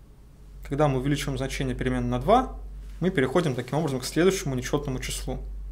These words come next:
Как это мы запишем? Мы выводим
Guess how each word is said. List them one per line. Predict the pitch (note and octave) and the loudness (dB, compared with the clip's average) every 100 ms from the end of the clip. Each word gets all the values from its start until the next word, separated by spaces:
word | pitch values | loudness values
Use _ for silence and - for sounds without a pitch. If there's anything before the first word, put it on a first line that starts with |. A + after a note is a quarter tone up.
| - - - - - - - - - - - - - - - - - - - - | -10 -12 -12 -12 -12 -12 -12 -12 -14 -14 -16 -18 -18 -18 -18 -18 -18 -16 -16 -2
Как | - E3+ | 2 2
это | - | 2
мы | C3 B2+ | 0 0
запишем? | C3 D3 - - - - - - - - - - - - - - - - - | 0 -2 -6 -8 -8 -8 -8 -8 -10 -10 -10 -10 -10 -12 -12 -12 -12 -10 -4
Мы | C#3 | -2
выводим | B2 B2+ B2+ B2+ | 2 2 0 -6